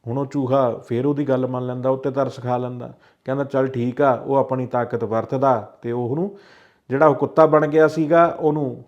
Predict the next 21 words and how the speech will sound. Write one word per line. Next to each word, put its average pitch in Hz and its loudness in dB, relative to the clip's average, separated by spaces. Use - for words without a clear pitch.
ਸ਼ੇਰ 117 -4
ਬਣਾ 135 -4
ਦਿੰਦਾ। 120 -12
ਮਤਲਬ 147 0
ਉਹ 175 4
ਚੂਹੇ 180 6
ਤੋਂ 202 8
ਲੈ 170 8
ਕੇ 185 4
ਸ਼ੇਰ 156 2
ਦਾ 165 2
ਸਫ਼ਰ 156 0
ਕਰ 131 -2
ਲੈਂਦਾ 104 -10
ਉਹ 104 -10
ਨਾ। 127 -16
ਹੁਣ 208 8
ਜਦੋਂ 214 12
ਸ਼ੇਰ 214 12
ਬਣ 208 10
ਕੇ 220 6